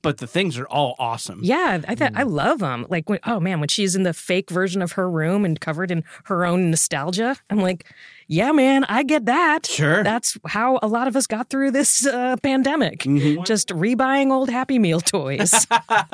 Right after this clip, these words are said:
Speaker 3: The one I
Speaker 1: The
Speaker 3: was
Speaker 1: fries turn into a robot.
Speaker 2: It's okay now. I feel okay.
Speaker 3: The one I was surprised that I did like as an adult, you know, I got kids, you know, so I've seen,
Speaker 2: Mm-hmm.
Speaker 3: you know, I'm desperate to have them watch this instead of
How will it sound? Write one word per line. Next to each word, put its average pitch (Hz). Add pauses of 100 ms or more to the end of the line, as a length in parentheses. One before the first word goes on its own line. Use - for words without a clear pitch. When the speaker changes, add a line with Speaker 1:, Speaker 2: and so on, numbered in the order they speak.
Speaker 3:
The 165
one 220
I 254
Speaker 1:
The 247
Speaker 3:
was 240
Speaker 1:
fries 381
turn 254
into 277
a 339
robot. 359
Speaker 2:
It's 415
okay 453 (120)
now. 320
I 415
feel 494 (160)
okay. 370 (100)
Speaker 3:
The 165
one 196
I 214
was 196
surprised 143
that 127
I 117
did 135
like 113
as 107
an 104
adult, 90
you 214
know, 202
I 196
got 151
kids, 127
you 113
know, 104
so 120
I've 110
seen, 254
Speaker 2:
Mm-hmm. 131
Speaker 3:
you 131
know, 104 (220)
I'm 117
desperate 143
to 113
have 104
them 107
watch 101
this 101
instead 101
of 92